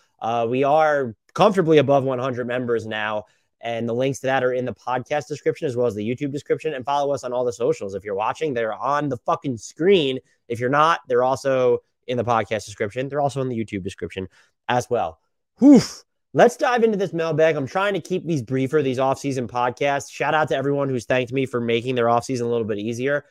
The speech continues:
I am here to give you all the incorrect takes possible. And I say this all the time, and I hope it doesn't dilute the meaning, but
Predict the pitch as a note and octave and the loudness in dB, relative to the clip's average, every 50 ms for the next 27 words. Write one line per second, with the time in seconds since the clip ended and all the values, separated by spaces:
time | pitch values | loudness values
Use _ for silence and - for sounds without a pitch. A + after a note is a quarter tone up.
0 | _ _ - A#2+ C3 C3+ C3 A2 C#3+ D3 D3 C#3+ B2 - A#2 G#2+ C3 C3+ B2 B2+ | _ _ -4 -2 -2 -2 -2 0 2 2 2 2 0 -2 -4 -2 -2 0 0 0
1 | B2 - - B2+ C3+ C#3 C#3 A#2+ C3 - A#2+ B2+ C3 - - B2 B2+ A#2+ - _ | -2 -2 -2 0 0 0 -2 -2 -6 -6 -6 -8 -8 -6 -4 -2 -2 -2 -4 _
2 | _ - B2 A#2 G2+ - - _ _ _ _ _ _ - C#3+ C#3+ C3+ - - A#2 | _ -4 -4 -4 -4 -6 -14 _ _ _ _ _ _ 0 0 0 0 -2 -2 -2
3 | C3+ C#3 C3+ C3+ - - C#3 C#3 C#3 C3+ A2+ B2 B2 - - D3+ D3+ D3+ D3 D3+ | 0 0 0 0 -2 -6 -8 -6 -6 -6 -6 -6 -10 -4 -2 0 0 2 2 0
4 | C#3+ - - _ _ - A#2+ B2+ A#2+ A2+ - E3 E3+ E3 E3 D#3+ D#3+ - _ _ | -2 -4 -10 _ _ -4 -2 -2 -2 0 0 0 2 2 2 0 -2 -4 _ _
5 | _ _ _ _ - A2 A2 A#2+ C3+ A#2 C3 A#2 C3+ A#2+ C3 A#2 A#2 A#2 A#2 B2 | _ _ _ _ -6 -4 0 0 0 0 0 -2 -2 -4 -4 -4 -2 -2 -2 -2
6 | B2+ - A#2 A#2+ B2+ C3+ C3+ C3+ C3+ B2+ _ _ _ _ _ - A#2+ A#2+ A2+ A2+ | -4 -4 -4 -4 -4 -2 -2 -4 -4 -6 _ _ _ _ _ -4 -4 -2 -2 -4
7 | - | -8